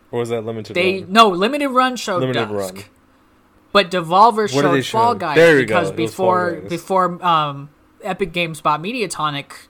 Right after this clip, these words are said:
Speaker 2: Devolver was the publisher for, for Fall Guys.
Speaker 1: Yeah.
Speaker 2: So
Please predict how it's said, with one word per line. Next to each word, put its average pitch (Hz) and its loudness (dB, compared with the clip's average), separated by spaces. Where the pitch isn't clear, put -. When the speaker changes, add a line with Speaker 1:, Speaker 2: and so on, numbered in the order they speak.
Speaker 2:
Devolver 190 4
was 135 -8
the 143 -12
publisher 131 -6
for, 117 -10
for 135 -10
Fall 120 -6
Guys. 113 -12
Speaker 1:
Yeah. 123 0
Speaker 2:
So 131 -4